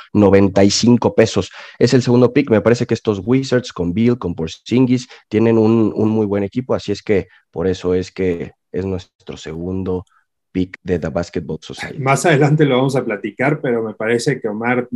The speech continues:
Speaker 2: se está comiendo todos los buenos arranques de varios equipos que no se esperaba, pero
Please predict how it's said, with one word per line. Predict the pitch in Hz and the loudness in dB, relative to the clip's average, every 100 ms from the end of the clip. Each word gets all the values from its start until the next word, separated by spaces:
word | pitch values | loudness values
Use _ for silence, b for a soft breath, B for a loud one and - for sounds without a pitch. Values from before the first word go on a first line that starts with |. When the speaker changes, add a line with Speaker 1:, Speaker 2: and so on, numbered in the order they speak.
| 117 | -6
Speaker 2:
se | 123 113 104 - | -2 -2 -2 -8
está | 110 95 143 127 | -12 -6 -4 -2
comiendo | 139 131 131 127 123 | 0 0 0 0 -2
todos | 139 143 151 143 | 2 4 6 4
los | 120 113 | 2 0
buenos | 131 139 123 | 0 0 -2
arranques | 117 120 127 135 | -2 0 0 0
de | 120 | 0
varios | 110 117 127 120 | 0 0 -2 -4
equipos | - 120 127 123 | -8 -8 -6 -6
que | 117 | -6
no | 110 110 | -8 -8
se | 127 | -8
esperaba, | 120 113 104 113 147 147 | -8 -10 -8 -4 -4 -4
pero | 107 107 98 | -8 -14 -18